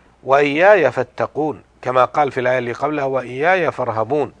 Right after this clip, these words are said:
فلا تتقوا إلا إياي، انتبهوا، فاتقوا الله،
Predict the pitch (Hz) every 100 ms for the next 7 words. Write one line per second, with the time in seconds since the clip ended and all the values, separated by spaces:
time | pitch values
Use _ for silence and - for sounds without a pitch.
0 | _ 95 - - - 156 214 226 - -
1 | 180 - 151 147 160 147 131 123 120 120
2 | 107 95 113 - 190 160 110 85 _ _
3 | _ - 170 - 151 - 123 120 127 101